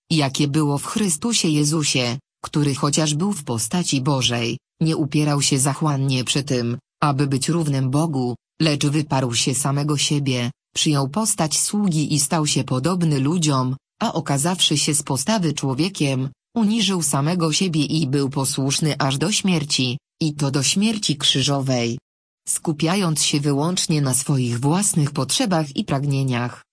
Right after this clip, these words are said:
nieznany bogacz z przypowieści Jezusa zapomniał wziąć pod uwagę niewidzialnej niebiańskiej rzeczywistości. Pragnienie posiadania coraz więcej nie jest podstawową zasadą Królestwa Bożego. Paweł oferuje nam raczej wgląd w to,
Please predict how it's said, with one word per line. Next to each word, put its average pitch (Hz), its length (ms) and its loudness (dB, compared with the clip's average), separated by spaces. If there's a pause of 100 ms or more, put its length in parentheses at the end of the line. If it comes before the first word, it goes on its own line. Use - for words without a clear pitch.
(140)
nieznany 151 520 2
bogacz 143 540 0
z - 120 0
przypowieści 147 760 0
Jezusa 165 540 0
zapomniał 151 680 2
wziąć 143 400 2
pod 151 180 -2
uwagę 160 460 0
niewidzialnej 139 720 2
niebiańskiej 139 760 0
rzeczywistości. 135 1040 -2 (500)
Pragnienie 143 540 2
posiadania 151 640 0
coraz 180 480 0
więcej 139 440 0
nie 190 140 2
jest 170 260 0
podstawową 147 800 0
zasadą 147 600 0
Królestwa 143 600 0
Bożego. 127 640 0 (460)
Paweł 143 400 0
oferuje 139 560 0
nam 131 200 0
raczej 160 400 2
wgląd 160 420 0
w - 100 -12
to, 143 340 0